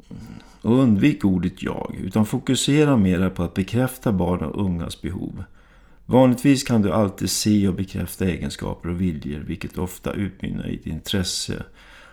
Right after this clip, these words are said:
av att saker och ting kanske kan vara på något annat sätt.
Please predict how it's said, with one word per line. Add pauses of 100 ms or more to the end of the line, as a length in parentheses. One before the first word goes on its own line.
(160)
av
att
saker
och
ting
kanske
kan
vara
på
något
annat
sätt.